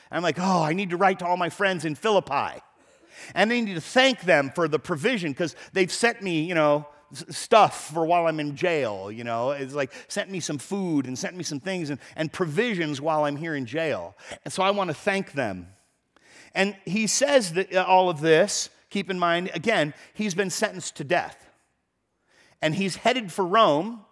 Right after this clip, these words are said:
At the time, that's the world power. He's headed for Rome where he is to be executed. And so this is the letter.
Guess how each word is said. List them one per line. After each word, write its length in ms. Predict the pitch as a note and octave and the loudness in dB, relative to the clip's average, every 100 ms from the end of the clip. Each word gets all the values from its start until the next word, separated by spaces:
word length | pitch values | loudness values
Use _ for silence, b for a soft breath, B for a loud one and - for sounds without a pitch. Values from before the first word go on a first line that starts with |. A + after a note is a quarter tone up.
| - | -4
At 100 | D3+ | -4
the 80 | - | -4
time, 280 | F3 F3+ F#3+ | -6 -4 -2
that's 200 | E3+ - | -4 -6
the 80 | |
world 320 | D#3 F3 E3+ - | -4 -2 -2 -2
power. 440 | D3+ C#3 C#3+ E3+ B B | 2 2 2 0 B B
He's 160 | F3 F3+ | -4 0
headed 220 | G#3+ G#3 | 0 0
for 140 | G3 | 0
Rome 260 | G3 F#3+ F#3 B | 2 2 0 B
where 260 | D#3 F#3+ G3 | 4 8 8
he 180 | E3 A3 | 4 -4
is 120 | F#3+ | -4
to 80 | F#3+ | 2
be 80 | B3 | 4
executed. 600 | C#4 - - F3+ A2+ E2 _ _ _ _ _ _ _ _ _ _ _ _ _ _ _ _ _ _ b b | 4 0 -2 0 0 -4 _ _ _ _ _ _ _ _ _ _ _ _ _ _ _ _ _ _ b b
And 100 | G3+ | -4
so 140 | G3 A3 | 4 4
this 380 | D#3 C#4 C#4+ | 4 2 4
is 120 | D4 B3 | 2 4
the 80 | |
letter. 320 | C4+ D4 B3 | 6 6 4